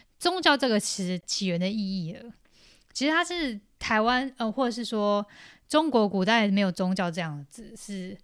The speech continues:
后来翻译日本人才有的。那根据许慎《说文解字》，宗就是我们的宗庙而已嘛，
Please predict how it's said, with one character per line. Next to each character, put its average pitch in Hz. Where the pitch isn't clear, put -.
后 233
来 170
翻 180
译 180
日 226
本 170
人 147
才 -
有 180
的。 240
那 202
根 247
据 277
许 196
慎 247
《说 254
文 220
解 185
字》， 214
宗 233
就 226
是 196
我 196
们 175
的 170
宗 180
庙 175
而 151
已 170
嘛， 214